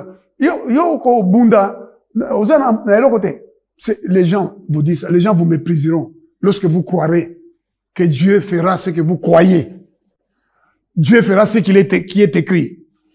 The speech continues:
Et Dieu dira aux enfants d'Israël et à Moïse, « Voilà,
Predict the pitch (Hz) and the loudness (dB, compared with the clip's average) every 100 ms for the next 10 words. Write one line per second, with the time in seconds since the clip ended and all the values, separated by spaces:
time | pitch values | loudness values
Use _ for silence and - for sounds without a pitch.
0 | _ _ 214 202 196 269 190 190 170 202 | _ _ 4 4 4 2 2 2 2 0
1 | 277 - _ _ _ _ _ _ _ _ | -6 -20 _ _ _ _ _ _ _ _
2 | _ _ _ 160 156 165 135 190 151 147 | _ _ _ -2 0 0 0 0 0 -2
3 | 139 143 170 208 311 - _ _ _ _ | -2 -2 -2 -4 -8 -20 _ _ _ _
4 | _ - 180 185 170 165 185 180 113 - | _ -4 -2 2 2 2 2 0 -4 -12
5 | - _ _ _ _ _ _ _ _ _ | -20 _ _ _ _ _ _ _ _ _
6 | 160 196 208 185 - - - | 0 4 4 2 -2 -16 -20